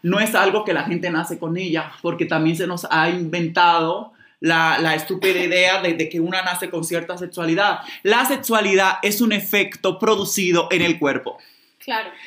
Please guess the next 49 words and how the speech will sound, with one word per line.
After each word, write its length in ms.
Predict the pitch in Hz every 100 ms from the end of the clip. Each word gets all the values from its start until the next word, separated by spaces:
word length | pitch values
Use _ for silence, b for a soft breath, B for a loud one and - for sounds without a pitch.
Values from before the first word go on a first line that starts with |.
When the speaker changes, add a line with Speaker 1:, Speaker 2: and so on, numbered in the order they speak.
| B
Speaker 1:
La 240 | 185 202 240
sexualidad 560 | 233 226 208 208 196
se 120 | 214 190
construye 580 | 185 175 170 254 311
sobre 240 | 277 220 185
el 80 | 156
cuerpo 320 | 196 190 190
como 180 | 185 160
efecto. 400 | 156 180 180 175
Entonces 300 | 170 226 262
yo, 200 | 262 262
cu-, 120 | 220 214
eh, 120 | 185
cuando 240 | 202 185
tú 100 | 185
dices, 340 | 240 247 262 190
Val, 220 | 185 175 B B B B
estoy 240 | 208 202
hablando 340 | 269 294 285 277
en, 240 | 226 - _ -
que 160 | 220
no 140 | 196 285
soy 180 | 330
una 140 | 285 240
mujer 240 | 208 208
en 100 | 190
términos 380 | 180 190 208 185
de 80 | 175
raza, 640 | 156 160 156 165 160 - -
es 160 | 208
que 120 | 247
justamente 600 | 254 247 277 240 226 196
no 280 | 185 190 247
te 80 | 277
estás 240 | 262 240
colocando 580 | - 214 185 196 175 156
desde 240 | 151 165 214
este 160 | 226
feminismo 720 | 247 240 208 208 208 170 165 B B -
que 140 | 190
habla 260 | 190 262 294
del 160 | 240
género 400 | 226 240 220 208
y 40 | 208
del 180 | 196 190
sexo 440 | - 190 - 196
desde 280 | 214 262 254
la 120 | 240
sexualidad 840 | 233 - 196 175 180 254 196 -